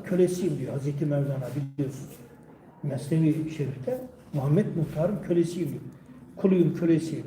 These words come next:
Ben onda yok olmuşum diyor yani. Değil mi? <clears throat> Tasavvufta da en önemli makamlardan bir tanesi. Fenafir Resul, yani Resulullah'ta fani olma makamıdır. <clears throat>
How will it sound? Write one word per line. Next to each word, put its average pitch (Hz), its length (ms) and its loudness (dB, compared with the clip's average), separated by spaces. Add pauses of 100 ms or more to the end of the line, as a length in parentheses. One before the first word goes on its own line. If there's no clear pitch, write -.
Ben 175 140 0
onda 175 300 2
yok 190 300 6
olmuşum - 360 -2 (140)
diyor 107 140 -12
yani. 110 140 -12 (400)
Değil 220 120 -2
mi? - 60 -6 (1200)
<clears throat> - 1200 -10
Tasavvufta 175 540 2
da 160 140 4 (140)
en 196 180 6
önemli 143 320 2
makamlardan 139 680 -4
bir 160 80 -2
tanesi. 135 420 -4 (1000)
Fenafir 170 360 2
Resul, 151 440 4 (560)
yani 160 320 4 (380)
Resulullah'ta 170 640 4
fani 165 380 2
olma 151 480 4 (280)
makamıdır. 113 520 -6 (1600)
<clears throat> - 0 -